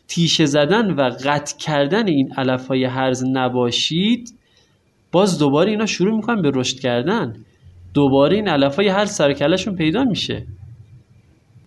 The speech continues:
پس ازتون می‌خوام که یه کمی به خودتون بیاین،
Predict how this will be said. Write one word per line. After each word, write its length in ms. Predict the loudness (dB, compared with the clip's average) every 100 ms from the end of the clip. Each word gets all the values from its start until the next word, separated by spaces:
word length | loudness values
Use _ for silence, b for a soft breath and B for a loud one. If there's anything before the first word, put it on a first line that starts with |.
| _ _ _ _ -4
پس 200 | -2 2
ازتون 420 | 2 2 2 0
می‌خوام 360 | 0 0 -2 -2
که 480 | 2 4 4 0 -12 _ _ -2
یه 140 | 2 2
کمی 260 | 2 2
به 120 | 0
خودتون 580 | 0 2 2 0 0 0
بیاین، 420 | 2 2 2 0